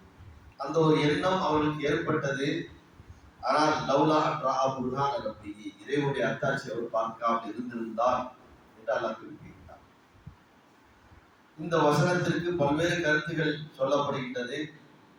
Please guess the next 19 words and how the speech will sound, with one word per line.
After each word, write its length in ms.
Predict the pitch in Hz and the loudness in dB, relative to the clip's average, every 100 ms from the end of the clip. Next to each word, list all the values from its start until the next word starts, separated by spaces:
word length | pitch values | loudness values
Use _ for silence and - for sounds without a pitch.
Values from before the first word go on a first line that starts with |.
| - - - _ | -20 -20 -20 _
யூசுஃபுக்கு 560 | 151 196 202 190 175 175 | -2 0 2 4 4 6
அந்த 200 | 180 165 | 4 2
எண்ணம் 340 | 151 156 165 | 2 2 2
ஏற்பட்டதா 640 | 147 151 151 147 139 143 143 - - - - | 2 2 2 0 0 2 4 2 -2 -10 -12
என்ற 220 | 135 131 131 | -12 -2 -2
அந்த 220 | 127 127 117 110 - - - - - - | 0 0 0 0 -6 -16 -20 -20 -18 -4
கேள்விக்கு 500 | 147 147 139 139 120 - - - - - - - | 0 2 0 -2 -4 -6 -10 -20 -20 -20 -20 -20
இந்த 200 | - 147 | -4 0
வசனத்தினுடைய 720 | 139 139 180 185 175 170 170 165 | 2 4 2 2 0 -2 0 0
நேரடியான 480 | 147 160 170 175 175 | 0 0 0 2 2
அர்த்தத்தை 500 | 156 151 151 175 160 | 2 0 -2 -6 -6
பார்க்கும் 400 | 151 151 147 - | 0 0 0 -8
பொழுது, 280 | 143 147 175 151 - - - - - - - - - - _ | -10 -6 -4 -4 -8 -16 -20 -20 -20 -20 -20 -20 -20 -20 _
இப்னு 220 | 127 160 160 | -4 2 2
அப்பாஸ் 380 | 160 165 185 | 4 4 4
ரலியல்லாஹு 600 | 160 156 156 156 156 160 156 | 2 0 0 0 2 4 4
தஆலா 280 | 160 147 147 | 4 2 2
அவர்கள் 300 | 139 139 135 | 0 -2 -4
குறிப்பிடுகின்றார்கள் 880 | 143 147 143 139 131 127 - 139 | -8 -8 -8 -10 -2 0 0 -6